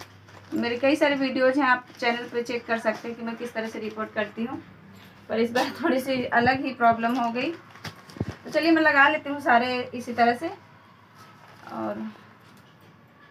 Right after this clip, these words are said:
गर्मी बहुत ज़्यादा है, लगाने के बाद आप इनको छाया में ही रखिएगा कुछ time तक, और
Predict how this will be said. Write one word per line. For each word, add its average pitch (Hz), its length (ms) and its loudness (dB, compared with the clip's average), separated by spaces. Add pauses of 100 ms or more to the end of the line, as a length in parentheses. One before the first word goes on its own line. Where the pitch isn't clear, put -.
(1040)
गर्मी 233 280 2
बहुत 269 260 4
ज़्यादा 285 260 4
है, 302 100 6
लगाने 254 300 2
के 247 80 -8
बाद 240 180 4
आप 240 140 0
इनको 240 300 -12
छाया 233 320 0
में 269 100 2
ही 285 100 4
रखिएगा 262 440 0
कुछ 254 240 -8
time 254 220 0
तक, 294 200 0 (720)
और 220 420 2